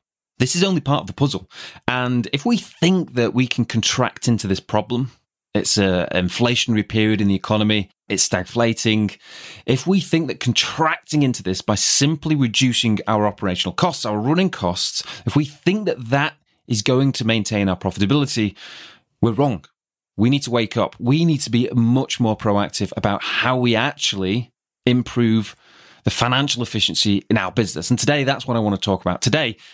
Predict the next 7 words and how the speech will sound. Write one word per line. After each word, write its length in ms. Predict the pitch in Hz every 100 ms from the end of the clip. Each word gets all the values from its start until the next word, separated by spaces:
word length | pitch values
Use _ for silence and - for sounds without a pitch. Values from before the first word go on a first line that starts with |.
| -
I 40 | 123
want 120 | 170
to 80 | 131
give 320 | 107 151 131
you 180 | 110 -
twelve 720 | - - - 127 120 131 143 -
proactive 840 | - 123 165 156 - 113 107 -